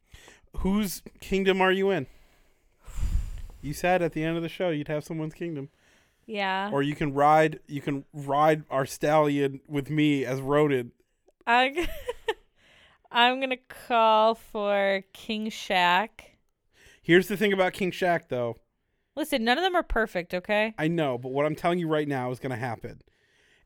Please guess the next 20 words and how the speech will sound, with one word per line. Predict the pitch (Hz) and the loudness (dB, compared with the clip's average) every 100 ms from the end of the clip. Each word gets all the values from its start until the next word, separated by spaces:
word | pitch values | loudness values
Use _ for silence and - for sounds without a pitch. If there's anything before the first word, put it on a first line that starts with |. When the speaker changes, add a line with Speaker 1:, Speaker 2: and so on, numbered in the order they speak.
| _ | _
Speaker 1:
If | 156 196 226 - - _ _ _ _ | 4 4 4 -6 -18 _ _ _ _
Shaq | - - 180 160 143 - _ _ _ | -10 0 2 2 -2 -14 _ _ _
does | 151 156 156 | 0 0 0
not | 147 156 160 - _ - | 2 4 2 -4 _ 0
raise | 147 151 147 139 - _ _ _ _ - | 4 4 4 -2 -8 _ _ _ _ -2
hers, | 160 156 147 147 - - _ | 2 4 4 0 -4 -16 _
Speaker 2:
Mm-hmm. | 240 233 233 220 | -10 -6 -4 -2
Speaker 1:
uh, | 143 - 156 | -2 -2 -6
Tanya's | - 170 170 165 156 139 - _ _ | 2 4 4 2 0 -4 -16 _ _
heart | - - 220 | 0 4 6
rate | 165 151 196 | 6 4 2
Speaker 2:
Heartbeat, | |
Speaker 1:
the | 151 147 | 2 4
Speaker 2:
yeah. | 139 | 4
Speaker 1:
most, | 190 208 - - _ _ _ _ _ _ _ _ _ | 2 -2 -12 -20 _ _ _ _ _ _ _ _ _
he | - 190 | -6 -2
will | 190 185 | 2 6
have | 220 | 8
a | |
m-, | 247 | 6